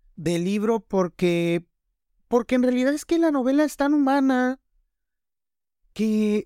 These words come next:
que podría hablar de cualquiera de nosotros. Cualquiera de nosotros en cualquier emprendimiento nuestro. Y eso es lo que me parece tan valioso de, del libro. O sea, retrata la experiencia humana de manera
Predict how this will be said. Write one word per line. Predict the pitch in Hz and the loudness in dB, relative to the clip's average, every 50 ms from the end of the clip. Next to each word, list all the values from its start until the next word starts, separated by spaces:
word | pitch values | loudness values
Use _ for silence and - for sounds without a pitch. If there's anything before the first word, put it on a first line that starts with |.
| 196 - | -6 -6
que | - 254 | -6 -6
podría | - - 214 214 190 214 233 294 330 | -2 0 0 0 0 0 2 2 2
hablar | 320 311 311 320 | 2 2 0 0
de | 330 320 | 0 -2
cualquiera | - 302 269 - 285 311 330 | -4 -4 -4 -2 -2 -2 -2
de | 320 | -2
nosotros. | 311 262 - 330 - - 220 180 160 - - _ _ _ _ _ _ _ _ _ _ - | -4 -4 -4 -4 -4 -2 -4 -4 -6 -8 -14 _ _ _ _ _ _ _ _ _ _ -2
Cualquiera | - 233 233 - - 262 277 294 320 | -2 -2 -2 0 -2 0 2 2 2
de | 330 311 | 2 2
nosotros | 277 240 208 - 277 247 220 294 294 320 320 - _ _ _ _ _ _ _ _ _ _ _ | 0 -2 0 -2 -2 -2 0 -2 -2 -2 -2 -4 _ _ _ _ _ _ _ _ _ _ _
en | - 196 214 202 | -2 -2 -2 0
cualquier | - 208 196 185 - 226 247 254 | -2 -4 -4 -4 -2 -2 0 0
emprendimiento | 269 262 233 233 226 208 190 196 185 190 190 196 190 170 196 190 | 0 0 0 0 0 0 0 -2 -2 -2 -2 -2 -4 -4 -4 -2
nuestro. | 185 180 175 160 - - 139 131 _ _ _ _ _ _ _ _ _ _ _ _ _ _ _ _ _ _ _ _ _ _ _ _ | -2 -2 -4 -4 -6 -10 -14 -16 _ _ _ _ _ _ _ _ _ _ _ _ _ _ _ _ _ _ _ _ _ _ _ _
Y | - 214 208 202 202 202 | -4 -2 -2 0 0 0
eso | 202 208 196 - 240 233 226 | 0 -2 -2 -2 0 0 2
es | 226 233 226 214 | 2 0 0 0
lo | 240 247 202 | -2 -2 -2
que | - - 220 202 185 175 170 170 165 165 165 | -2 -2 -2 0 0 0 0 0 -2 -2 -2
me | 175 190 170 | -2 -4 -4
parece | 165 185 180 180 170 - 214 | -2 -2 -2 -2 0 -2 -2
tan | - 226 220 208 196 | -2 0 -2 0 0
valioso | 175 151 143 147 151 175 190 175 - - 208 220 277 - _ _ _ _ _ _ _ _ _ - | -2 -2 0 0 2 0 0 0 -2 -4 -6 -6 -6 -10 _ _ _ _ _ _ _ _ _ -14
de, | 151 139 160 156 156 - | -6 -4 -2 -2 -2 -4
del | 147 143 156 151 147 147 147 143 147 143 | -4 -2 -2 -2 0 0 0 0 0 0
libro. | 147 151 147 147 151 131 | 0 -2 -2 -2 -4 -6
O | 131 135 | -6 -4
sea, | - 156 151 139 131 - - - - - - | -2 0 0 0 -2 -6 -14 -20 -20 -12 -4
retrata | 185 180 196 185 - - 185 175 170 - 190 185 | -2 0 0 0 0 0 0 0 0 0 0 2
la | 190 190 | 2 0
experiencia | - - - 180 165 165 165 165 143 185 170 | -2 0 0 2 2 4 2 2 2 0 0
humana | 165 165 156 156 160 160 160 160 160 156 _ _ - | 0 0 0 0 0 0 -2 -2 -4 -6 _ _ -4
de | 151 170 165 | 0 0 0
manera | 151 143 139 139 143 143 147 147 147 147 143 - | 2 0 0 0 0 -2 -2 -2 -2 -4 -6 -8